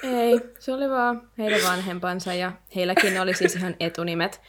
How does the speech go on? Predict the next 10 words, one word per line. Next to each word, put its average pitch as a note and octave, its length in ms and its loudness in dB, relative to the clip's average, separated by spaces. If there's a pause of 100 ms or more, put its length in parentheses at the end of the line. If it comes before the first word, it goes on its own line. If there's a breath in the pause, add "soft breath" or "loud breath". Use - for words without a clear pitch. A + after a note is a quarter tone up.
(220 loud breath)
Mut B3 120 0
mä C4+ 160 4
ymmärrän D4+ 480 4
sen G3 240 2
ajatuksen, G3 520 4
koska G#3 200 0
niitä C#4 260 4
ei A3 80 6
kyllä G3+ 200 4
mainita F3+ 460 2